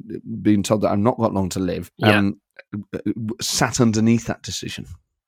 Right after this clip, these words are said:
Speaker 2: I think so. I think definitely.
Speaker 1: Yeah.
Speaker 2: Yeah, I, I, I think so. Um,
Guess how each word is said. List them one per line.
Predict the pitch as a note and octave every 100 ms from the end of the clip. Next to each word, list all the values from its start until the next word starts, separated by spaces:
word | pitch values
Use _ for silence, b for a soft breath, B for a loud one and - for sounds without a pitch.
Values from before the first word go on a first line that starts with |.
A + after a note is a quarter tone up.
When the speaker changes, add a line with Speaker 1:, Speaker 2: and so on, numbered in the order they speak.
| -
Speaker 2:
I | -
think | D3 -
so. | - A2 C3+
I | B2+
think | B2+ A2+
definitely. | C3 - G#2+ G2+ F#2
Speaker 1:
Yeah. | F#2+ - _ _ _ _ G#2
Speaker 2:
Yeah, | A2+ A#2+
I, | A#2 G2+
I, | - -
I | A2
think | A2 G#2+
so. | - G2 G2+
Um, | G#2 G#2+ G#2+